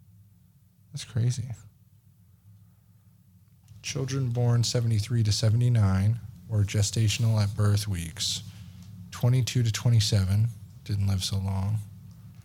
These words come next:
So then thirty-nine to forty-one.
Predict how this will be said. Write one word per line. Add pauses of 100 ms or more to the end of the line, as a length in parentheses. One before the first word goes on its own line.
(1120)
So
then (380)
thirty-nine
to
forty-one.